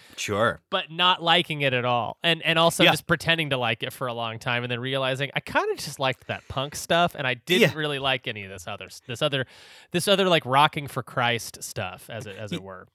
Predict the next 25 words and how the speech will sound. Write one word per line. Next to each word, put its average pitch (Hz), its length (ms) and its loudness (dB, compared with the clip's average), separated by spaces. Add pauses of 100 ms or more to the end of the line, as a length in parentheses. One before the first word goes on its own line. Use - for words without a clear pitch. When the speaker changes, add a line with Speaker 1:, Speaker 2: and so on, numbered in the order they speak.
(220)
Speaker 1:
Yeah, 139 600 6
it's, 170 360 4
it's 160 260 2
very, 143 400 6
that's 127 220 4
very 110 240 6
much 95 260 -2
not 92 220 0
my 90 120 -6
style. 95 600 0
And 139 100 2
Speaker 2:
Yeah. 143 40 0
Speaker 1:
then 151 160 4
when 151 100 2
you 143 100 -4
did 139 240 4
say 143 200 4
screamo, 139 800 2
uh, 110 440 6
I 131 100 4
did 135 220 4
Speaker 2:
Uh-huh. 117 100 -2
Speaker 1:
listen 120 320 0
to 185 140 -2
screamo, 202 680 2